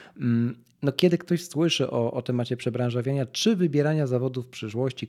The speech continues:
które właśnie można chociażby realizować czy, czy sprawować online, zdalnie,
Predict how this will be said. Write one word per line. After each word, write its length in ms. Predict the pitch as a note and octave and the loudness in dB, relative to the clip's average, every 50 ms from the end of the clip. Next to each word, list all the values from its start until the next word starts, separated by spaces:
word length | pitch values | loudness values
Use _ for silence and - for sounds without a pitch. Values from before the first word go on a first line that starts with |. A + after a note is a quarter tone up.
| _ _ | _ _
które 560 | - - - - - E3+ F#3+ E3+ C#3+ A#2+ G#2+ G2 | -16 -16 -8 -2 2 2 4 4 2 2 0 -2
właśnie 520 | G2 G2 A#2 C3+ D3+ D3 - - A2 G2+ | -2 -2 -2 -2 -2 -4 -6 -6 -6 -4
można 340 | F#2+ G#2+ C3 C3+ A#2+ A#2 G2+ | -4 -2 -2 -2 -2 -4 -4
chociażby 480 | - - B2 - A#2 G#2+ G#2+ G#2+ A2+ | -4 -4 -4 -4 -4 -6 -4 -2 -2
realizować 680 | A2 G#2+ G2+ G2 G2 F#2+ F#2 G#2+ A2 G#2+ G#2+ G2 - - | -2 -2 -2 -4 -6 -4 -4 -2 -2 -2 -2 -4 -4 -8
czy, 240 | - - G#2+ G2+ F#2+ | -8 -6 -4 -4 -4
czy 200 | F#2+ - - - | -6 -8 -12 -12
sprawować 580 | G2 - - - G#2 G#2 G#2 G#2+ G#2 G2 F#2 - - | -12 -10 -6 -4 -2 -2 -2 0 -2 -2 -4 -4 -6
online, 460 | A2 G#2 G#2 G2+ F#2+ F#2 G#2+ A#2 A2+ | -4 -2 -2 -2 -2 -2 -2 -2 -4
zdalnie, 560 | G2+ G2 F2+ F#2+ F#2 F#2 F#2 F#2 G#2 B2+ D#3 | -4 -4 -2 -2 -2 -2 -4 -4 -4 -4 -4